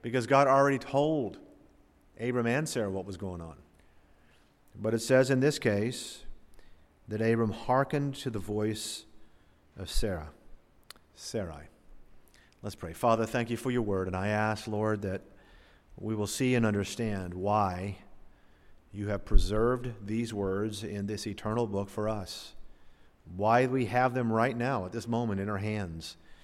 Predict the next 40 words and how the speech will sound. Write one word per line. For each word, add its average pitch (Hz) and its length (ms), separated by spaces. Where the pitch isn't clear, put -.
and 98 100
the 95 60
Holy 113 300
Spirit 113 280
of 101 80
God 104 220
wants 101 280
to 95 100
bring 104 240
them 101 120
into 98 220
our 90 80
hearts. 104 540
And 92 100
in 98 80
understanding 139 680
it, 123 120
Father, 123 440
learn 110 240
more 117 300
about 98 340
you 147 240
and 101 120
your 117 140
will 98 300
and 90 100
your 95 80
plan 92 300
for - 120
our 90 160
lives. 78 460
We'll - 80
praise 123 320
you 101 60
for 90 140
that 87 180
in 85 100
Jesus' 95 400
name. 73 260
Amen. 78 240